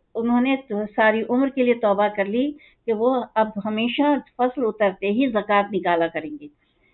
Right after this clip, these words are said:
यहाँ देखिए, एक लम्हे फिक्रिया है कि साल नहीं गुजरा था,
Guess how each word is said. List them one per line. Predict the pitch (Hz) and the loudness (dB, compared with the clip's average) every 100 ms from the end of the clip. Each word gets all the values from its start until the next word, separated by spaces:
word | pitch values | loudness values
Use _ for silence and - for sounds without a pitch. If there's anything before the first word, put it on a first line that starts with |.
| _ 240 | _ -2
यहाँ | 285 302 | 2 4
देखिए, | 294 294 302 | 2 0 0
एक | 320 | 0
लम्हे | 269 247 269 | 0 2 2
फिक्रिया | 254 247 202 190 | 0 -4 0 2
है | 170 151 _ _ _ - _ | 2 -2 _ _ _ -20 _
कि | 277 269 | -2 -2
साल | - 247 269 | -2 0 2
नहीं | 277 294 | 4 4
गुजरा | 220 190 180 | 4 2 0
था, | 170 190 285 | 0 -4 -6